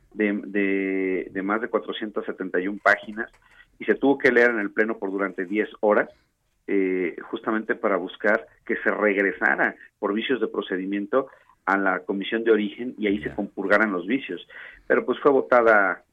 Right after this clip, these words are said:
Speaker 1: eh, en contra y, y bueno, pues, siguió el procedimiento. La diputada Tania Larios había in-, interpuso mil diecisiete, mil catorce reservas. Acción Nacional interpusimos cuare-, eh, cien,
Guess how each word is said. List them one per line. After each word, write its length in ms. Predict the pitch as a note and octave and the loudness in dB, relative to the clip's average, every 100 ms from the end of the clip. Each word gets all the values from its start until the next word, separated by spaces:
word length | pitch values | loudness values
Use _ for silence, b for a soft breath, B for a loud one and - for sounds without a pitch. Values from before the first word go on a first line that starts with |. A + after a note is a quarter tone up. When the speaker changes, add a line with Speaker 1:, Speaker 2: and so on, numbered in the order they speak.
| - | -12
Speaker 1:
eh, 320 | F#2+ F2+ - | -10 -10 -12
en 140 | F#2+ F#2 | -14 -2
contra 500 | B2 C3+ C3 C#3 - | 0 2 2 2 0
y, 180 | G2+ - | -8 -10
y 100 | G2 | -8
bueno, 220 | F#2 F#2 E2+ | -8 -8 -10
pues, 100 | - | -16
siguió 160 | F#2+ G#2+ | -2 -2
el 100 | G#2 | -2
procedimiento. 720 | G2+ F#2 G2 A#2+ A#2 C3 B2+ B B B | -6 -6 -6 -8 -2 -2 -2 B B B
La 100 | G#2 | -2
diputada 400 | G2+ - - A2+ | -2 -2 4 4
Tania 280 | G#2+ A2 G#2+ | 4 -2 2
Larios 340 | G2+ G2+ G#2 - | 2 2 -2 -2
había 180 | F#2 G#2 | -2 -2
in-, 120 | G#2+ A2 | -6 -10
interpuso 540 | G2 G2 - A#2+ A2+ | -6 -6 -4 -6 -4
mil 400 | G#2+ A#2 B2+ A2+ | -2 -2 -4 -4
diecisiete, 720 | G#2+ F2+ G2 - A2 - - - | -4 -4 -6 -4 -2 -2 -10 -6
mil 240 | B2+ D3+ - | -2 -2 0
catorce 520 | A#2+ - A#2+ - G2+ | -2 4 2 2 -6
reservas. 540 | F#2 - G2+ A2 D3 - B B B B | -6 -2 0 0 -4 -10 B B B B
Acción 260 | F#2 - A#2+ | -4 -2 -2
Nacional 300 | A2+ G#2+ A2 - | 0 -2 -6 -8
interpusimos 540 | G#2+ - - G2+ G2+ - | -8 -8 -8 -10 -10 -2
cuare-, 280 | F#2+ F#2+ - | -2 -2 -2
eh, 360 | G2 F#2+ F#2 - | -2 -2 -6 -4
cien, 260 | A#2 A2+ | -4 -4